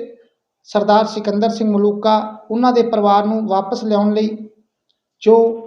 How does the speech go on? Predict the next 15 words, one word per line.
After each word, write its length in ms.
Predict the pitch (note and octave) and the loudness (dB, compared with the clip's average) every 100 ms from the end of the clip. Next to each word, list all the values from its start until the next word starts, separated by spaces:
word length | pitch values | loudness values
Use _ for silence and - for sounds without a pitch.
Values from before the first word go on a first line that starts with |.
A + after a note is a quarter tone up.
| - _ _ _ _ _ - | -20 _ _ _ _ _ -2
ਕੋਸ਼ਿਸ਼ਾਂ 320 | A3 G#3+ B3+ | 0 2 0
ਕੀਤੀਆਂ 340 | B3 A3 A3+ | 0 -4 -2
ਜਾ 180 | G#3 G#3 | 2 2
ਰਹੀਆਂ 180 | G#3 A3 | 4 0
ਨੇ, 120 | A3 A3 - - _ _ _ G3+ | -2 -4 -12 -20 _ _ _ -6
ਜਿਸ 160 | A3+ | -2
ਦੇ 160 | A#3 A#3+ | 2 2
ਵਿੱਚ 240 | A3+ - - | 2 -2 0
ਅੱਜ 140 | G#3+ G#3 - - | 0 0 -4 -4
ਭਾਜਪਾ 380 | G#3+ F#3+ F3 A#3 | 0 0 2 2
ਆਗੂ 200 | A3 A3 A3 | 2 -2 -2
ਪਰਮਪਾਲ 480 | G#3+ A3 G#3+ G#3 G#3 | 0 0 0 0 0
ਕੌਰ 160 | A#3 A#3 | -4 -4
ਸਿੱਧੂ 300 | A3 A3+ A#3+ | -4 -2 -2
ਨੇ 140 | G#3+ | -2